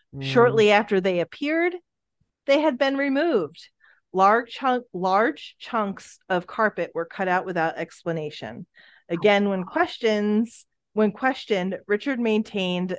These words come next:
Speaker 2: that it was from kerosene. <laughs>
Speaker 1: Oh.
Speaker 2: I, I know.
Speaker 1: Oh. Oh,
Speaker 2: Yeah,
Speaker 1: okay.
Speaker 2: I know. I know. I know.
Speaker 1: I hate when I spill my kerosene on my rug.
Speaker 2: <laughs> I know. I know.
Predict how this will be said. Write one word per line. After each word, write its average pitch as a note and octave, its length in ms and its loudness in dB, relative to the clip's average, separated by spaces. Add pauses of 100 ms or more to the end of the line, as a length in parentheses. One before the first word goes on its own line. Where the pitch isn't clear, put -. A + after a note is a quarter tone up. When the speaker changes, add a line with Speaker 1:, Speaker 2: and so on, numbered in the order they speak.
Speaker 2:
that D#3+ 340 0
it F#3 60 -4
was E3 120 -8
from E3 180 -8
kerosene. E3+ 760 -8 (320)
<laughs> F3+ 80 -2 (1500)
Speaker 1:
Oh. F#3+ 440 8
Speaker 2:
I, A3+ 80 6
I - 20 6
know. A#3+ 100 10
Speaker 1:
Oh. F#3+ 600 10
Oh, B3+ 180 8
Speaker 2:
Yeah, C4+ 180 10
Speaker 1:
okay. F3+ 460 4
Speaker 2:
I A3 200 2
know. G#3+ 300 0 (120)
I A3+ 160 2
know. C#4 100 0
I - 60 2
know. B3 60 4
Speaker 1:
I - 20 4
hate C4 80 4
when C#4 140 2
I A3+ 80 2
spill G#3+ 280 -2
my F#3+ 140 -2
kerosene F3+ 640 -4
on D#3+ 120 0
my - 120 6
rug. D3+ 320 4 (880)
Speaker 2:
<laughs> G#3+ 180 -4 (380)
I G#3 200 -4
know. A#3 300 -2 (180)
I E3 100 -6
know. D#3+ 240 -6